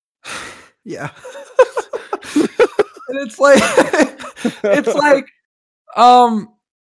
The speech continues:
Speaker 1: when we were, I feel like we were making, I thought we made pretty good points about, like, trying not to let the, uh, like, let outside stuff influence you. But if a director is going to shame you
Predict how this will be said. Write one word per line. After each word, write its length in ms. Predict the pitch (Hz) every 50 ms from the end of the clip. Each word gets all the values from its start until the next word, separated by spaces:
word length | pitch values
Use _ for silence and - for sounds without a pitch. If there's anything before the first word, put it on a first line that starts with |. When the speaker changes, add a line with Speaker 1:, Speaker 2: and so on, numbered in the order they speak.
| _ _ _ _ _ _ _ _ _
Speaker 1:
when 320 | - 196 247 254 240 226 180
we 140 | 220 233
were, 180 | 233 220 - -
I 180 | 180 220 226 220
feel 200 | 226 254 247 240
like 180 | 233 220 226
we 60 | 233
were 80 | 226 220
making, 460 | 202 208 208 208 190 180 165 160 151 -
I 200 | - 170 190 185
thought 220 | 190 - 185 190 175
we 100 | 165 160
made 180 | 156 156 151
pretty 160 | - 165 151 143
good 160 | 151 147 131
points 480 | - 180 185 170 139 - - - - _ -
about, 240 | 135 139 151 143 113
like, 260 | 131 135 131 123 -
trying 280 | - 175 156 156 151 151
not 220 | 143 131 - -
to 520 | - - 160 147 143 139 135 131 127 120 - _ _ _ _ _ _ _ _ _ _ _ _ _ _ _ _ _ _ _ _ _ _ _ _ _ _ _ -
let 260 | 147 165 170 170 -
the, 300 | - 147 147 135 131 131 123
uh, 300 | 117 117 117 113 - -
like, 260 | 135 131 123 - _ _
let 240 | 127 135 156 151 -
outside 460 | 143 156 143 127 - 160 139 131 123
stuff 440 | - - - 143 131 127 _ _ _ _ _
influence 640 | - 180 247 262 - 170 151 139 123 127 127 123 -
you. 280 | 127 117 113 110 113 - _ -
But 320 | 156 156 156 147 139 - _ _ _ _ _ _ _ _ _ _ _ _ _ _ -
if 160 | 156 165 -
a 80 | 196 190
director 520 | 156 185 190 208 208 214 214 - 196 185
is 120 | 175 165 -
going 280 | 180 175 175 170 165 151
to 160 | - 160 147
shame 640 | - - - - - 226 214 285 349 349 320 233
you 380 | 165 131 107 98 101 104 -